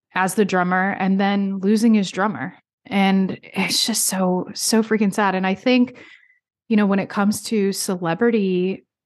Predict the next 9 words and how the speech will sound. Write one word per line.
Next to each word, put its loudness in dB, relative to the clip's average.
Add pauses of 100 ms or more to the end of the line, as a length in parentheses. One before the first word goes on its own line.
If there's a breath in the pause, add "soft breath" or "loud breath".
(140)
death -2
or -4
people, -2
again, 0
that -2
you -2
admire 0
from -4
afar, 2